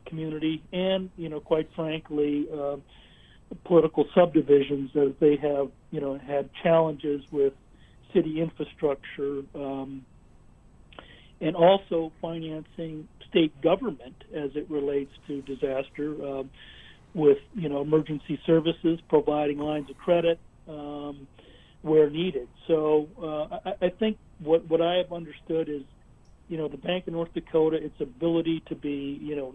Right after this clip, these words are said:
nimble and flexible and to have money readily available, uh, with, you know, vast amounts of liquidity, you know, can, can play a role. Um, you know, a, a state can, can respond quicker and faster by, by having,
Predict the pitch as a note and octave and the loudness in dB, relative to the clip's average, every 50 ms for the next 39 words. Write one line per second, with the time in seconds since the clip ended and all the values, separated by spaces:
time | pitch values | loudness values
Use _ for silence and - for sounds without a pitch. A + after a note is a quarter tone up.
0 | C#3+ D#3 E3+ E3+ E3 D#3+ E3 D#3+ D#3 D#3 D3 C3+ B2+ - - E3+ E3 E3 - - | -2 2 2 2 2 2 2 2 2 0 -2 -6 -8 0 4 4 4 4 2 -8
1 | - - - D#3 D#3 D#3 D#3 D#3 D3+ - - - - - - - - - - - | -12 -6 -2 0 0 2 0 0 -4 -8 -14 -20 -20 -20 -20 -20 -20 -20 -14 -14
2 | C#3 - D#3 D3+ D3+ D3+ C#3 D3+ D#3 D#3+ D#3+ D#3 C#3 C#3+ E3 E3 D#3+ D#3+ D#3 D#3 | 0 2 4 6 6 4 4 2 0 2 2 0 4 6 8 8 8 6 0 -2
3 | D#3+ D#3 C#3+ C#3 D#3 D#3+ D#3+ E3 E3 D#3+ - D#3 D#3 D#3 D#3 D3+ D3+ - D3+ D3 | -2 -2 -2 -2 -2 0 0 0 0 -2 -4 -4 -6 -6 -6 -8 -10 -14 -16 -16
4 | C#3+ C#3 C3+ - C#3+ C#3+ C#3 C#3 - - - - - - - - E3+ D3+ C#3+ C3+ | -16 -16 -16 -12 -10 -10 -10 -10 -14 -20 -20 -20 -20 -20 -20 -16 -12 -10 -10 -6
5 | B2 D#3 D#3 D3+ D#3 D#3 - - D#3 D#3 D#3 D3+ C#3+ - - C3+ - C#3 C3 - | -4 -2 0 0 0 -2 -4 -10 -10 -8 -8 -8 -8 -8 -10 -8 -6 -8 -8 -2
6 | - F3+ E3+ E3 D#3+ D#3 D#3+ D#3 D#3 D#3 - - - - - - - - - - | 2 2 2 2 2 0 -2 -4 -4 -6 -10 -16 -20 -20 -20 -20 -20 -20 -20 -20
7 | - - - - - - - - - F#3 F3+ F3 E3+ E3+ E3+ - - E3+ E3 - | -20 -20 -20 -20 -20 -20 -20 -8 0 2 2 2 2 -2 -6 -6 -10 -10 -10 -10
8 | - - E3+ D#3 - - - F#3+ G3 G#3+ F#3+ F3 E3 D#3 F3 F3+ F#3 F3 E3 D#3+ | -8 -8 -6 -6 -6 0 6 6 6 8 6 4 2 4 4 6 6 6 4 2
9 | D#3 D#3+ D#3+ - - E3+ D#3 D3+ D3 D3 D3 D3 C#3+ C#3 C#3+ C#3 - - - - | -2 -4 -8 -12 -10 -10 -8 -6 -6 -6 -6 -8 -10 -12 -14 -20 -20 -20 -20 -20
10 | _ - - - - - _ - - - - - - - - - _ - E3 D#3 | _ -20 -20 -20 -20 -20 _ -20 -20 -20 -20 -20 -20 -20 -20 -18 _ -10 -8 -8
11 | C#3+ C#3 - - - - - - E3+ D3 - - - G#3 F#3 F#3+ F#3+ - - E3+ | -8 -10 -12 -12 -12 -14 -4 -4 -4 -4 -4 2 4 6 6 6 4 2 -6 -10
12 | - - - - E3 D#3 D3 D3 - - - F3+ E3+ E3+ E3+ E3+ D#3+ - - - | -10 -8 -6 -6 -6 -4 -6 -8 -8 -6 -2 0 2 2 2 0 -2 -6 -12 0
13 | - F#3+ F3+ - - D#3+ D3 C#3 - - E3+ E3 D#3+ D#3 D#3 - - - C3+ B2 | 0 0 0 0 -4 -6 -6 -6 -4 0 2 4 4 2 2 -2 -10 -10 -10 -10
14 | B2 - - - - D3 C#3 C#3 C#3 C#3+ D3+ C#3+ C#3 C3+ - D#3 D3+ D3+ D3+ C#3 | -10 -12 -16 -10 -8 -8 -8 -8 -10 -10 -8 -8 -8 -6 -2 -2 0 0 -2 -4
15 | D3 C#3 C#3 C3+ C3+ | -8 -10 -10 -12 -14